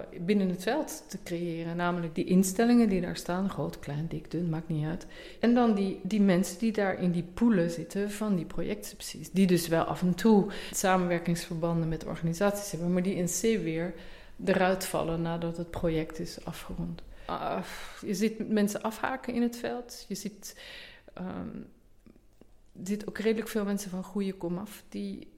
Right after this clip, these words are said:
actief worden binnen de kunsten. Wie kan het zich nog permitteren om dat vak in te stappen? Op dit moment liggen er, naar het schijnt, vierhonderd dossiers, eh, binnen de projectaanvragen.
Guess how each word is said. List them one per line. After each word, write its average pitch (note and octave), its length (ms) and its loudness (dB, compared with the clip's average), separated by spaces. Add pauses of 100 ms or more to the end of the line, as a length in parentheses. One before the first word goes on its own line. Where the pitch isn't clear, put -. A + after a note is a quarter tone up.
(300)
actief - 600 -10
worden G3 240 -8
binnen F#3 220 -6
de F#3 80 -10
kunsten. G3 460 -6
Wie F#3 200 -4
kan F3 180 -2
het E3+ 120 -4
zich - 180 -8
nog - 160 -8
permitteren D#3+ 800 -6
om D#3 240 -6
dat D#3 120 -12
vak - 260 -18
in G#3 120 -6
te G3+ 100 -10
stappen? G#3 400 -10 (520)
Op F3 200 -4
dit A3 120 4
moment A3+ 520 4
liggen G3 320 0
er, F3+ 160 0
naar F3 240 -2
het E3 140 -8
schijnt, G#3 580 -4
vierhonderd G3 580 -4
dossiers, E3 800 -10 (260)
eh, F3 140 -10 (360)
binnen E3 240 -2
de D#3+ 60 -6
projectaanvragen. G#3 1120 -6